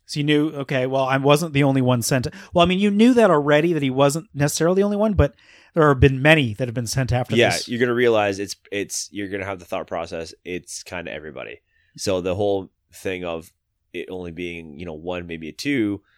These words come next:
Speaker 2: you can kinda answer the question that everyone's gonna have a fucking beacon. So it's pretty clear that the, all the bounty hunters out there,
Speaker 1: Yeah.
Speaker 2: all the bounty hunters.
Speaker 1: This is the one. <laughs> Yeah.
Speaker 2: Yeah. So here's his gun in action.
Speaker 1: Yeah, that's pretty amazing.
Speaker 2: Yeah. So once you see his gun in action, you realize,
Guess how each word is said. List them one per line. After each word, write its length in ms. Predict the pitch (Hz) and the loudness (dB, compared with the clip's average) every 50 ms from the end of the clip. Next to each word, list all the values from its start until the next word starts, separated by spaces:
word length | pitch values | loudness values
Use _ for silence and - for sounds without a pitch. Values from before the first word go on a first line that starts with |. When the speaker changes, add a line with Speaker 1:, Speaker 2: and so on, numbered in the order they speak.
| _ _ - _ _ - | _ _ -20 _ _ -14
Speaker 2:
you 80 | 104 | -12
can 100 | 101 98 | -12 -10
kinda 240 | - 123 123 120 107 | -6 -4 -4 -2 -2
answer 200 | 101 98 - 101 | -4 -6 -8 -8
the 80 | 90 87 | -10 -8
question 320 | - 95 90 85 - 92 87 | -8 -8 -8 -8 -8 -10 -12
that 220 | 85 82 80 - _ _ | -12 -12 -12 -14 _ _
everyone's 420 | - 95 87 85 87 85 80 78 | -12 -12 -10 -10 -12 -14 -14 -16
gonna 140 | - 80 78 | -16 -18 -18
have 60 | 76 | -18
a 40 | 73 | -18
fucking 280 | - - 78 - - 73 | -18 -18 -20 -20 -20 -20
beacon. 340 | 71 76 67 - 73 64 67 | -18 -18 -16 -16 -18 -16 -14
So 340 | - - 98 90 90 - - - | -10 -6 -6 -6 -6 -8 -10 -12
it's 140 | - 98 - | -14 -8 -4
pretty 180 | - 147 135 | -2 -2 -2
clear 220 | - - 117 113 107 | 0 0 0 0 2
that 160 | 107 101 85 | 0 -2 -4
the, 180 | 95 92 - - | -6 -10 -8 -6
all 180 | 90 101 107 113 | -2 0 0 0
the 100 | 113 120 | 2 2
bounty 300 | 113 113 113 117 117 117 | 2 2 2 2 -2 -4
hunters 380 | 120 113 117 117 117 - - - - | -4 -4 -4 -4 -4 -6 -8 -6 -4
out 180 | 113 117 117 | -4 -2 -2
there, 260 | 120 120 120 127 127 - _ - | -2 -2 -2 -2 -4 -10 _ -4
Speaker 1:
Yeah. 100 | 135 131 | 0 2
Speaker 2:
all 180 | 113 107 98 95 | 4 4 4 2
the 60 | 92 | 0
bounty 160 | 92 87 80 | -2 -4 -4
hunters. 160 | - 85 151 | -6 0 4
Speaker 1:
This 180 | 175 180 - - | 4 6 6 4
is 140 | 170 147 127 | 2 2 4
the 100 | 151 143 | 4 6
one. 360 | 127 135 135 131 127 - - - | 6 6 4 4 2 0 -2 2
<laughs> 40 | - | 4
Yeah. 160 | 170 147 - - | 6 6 6 4
Speaker 2:
Yeah. 180 | 120 104 - - _ _ _ | 2 0 0 -4 _ _ _
So 140 | - - 135 | -6 -4 0
here's 320 | 135 175 220 233 - - - _ _ _ _ _ _ _ | 2 4 4 4 0 -4 -8 _ _ _ _ _ _ _
his 180 | 120 156 175 147 | -2 0 0 2
gun 160 | 135 165 165 | 4 2 2
in 120 | 160 143 131 | 2 2 0
action. 400 | 123 135 - - - 196 202 196 | 0 -2 -2 -2 -4 -4 -2 2
Speaker 1:
Yeah, 160 | 175 165 160 | 4 6 8
that's 200 | 147 151 151 - | 8 8 6 6
pretty 180 | - 165 143 135 | 4 4 4 4
amazing. 300 | 123 120 117 110 113 123 | 2 0 -2 -4 -4 -2
Speaker 2:
Yeah. 200 | 120 110 85 73 | -2 -2 -2 -4
So 160 | - - 135 | -8 -8 -4
once 260 | 143 180 196 - - - | -4 -4 -4 -4 -6 -8
you 80 | 202 - | -6 -4
see 160 | - 170 151 | 0 2 4
his 80 | 160 160 | 4 4
gun 140 | 143 151 143 | 4 4 6
in 60 | 165 | 6
action, 160 | 113 117 110 | 4 4 2
you 60 | 120 120 | 2 2
realize, 200 | 120 117 117 | 2 2 2